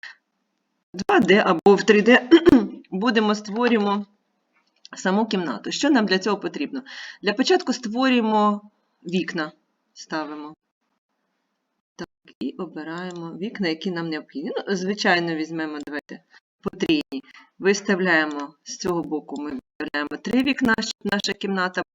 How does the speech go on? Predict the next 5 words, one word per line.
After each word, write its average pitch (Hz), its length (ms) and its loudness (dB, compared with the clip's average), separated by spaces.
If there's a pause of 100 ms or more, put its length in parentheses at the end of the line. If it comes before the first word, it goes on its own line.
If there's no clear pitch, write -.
(160)
була 175 180 -6 (840)
досить 175 880 -2
світлою. 165 1120 -2 (320)
І 262 280 0
виставляємо 170 1160 -6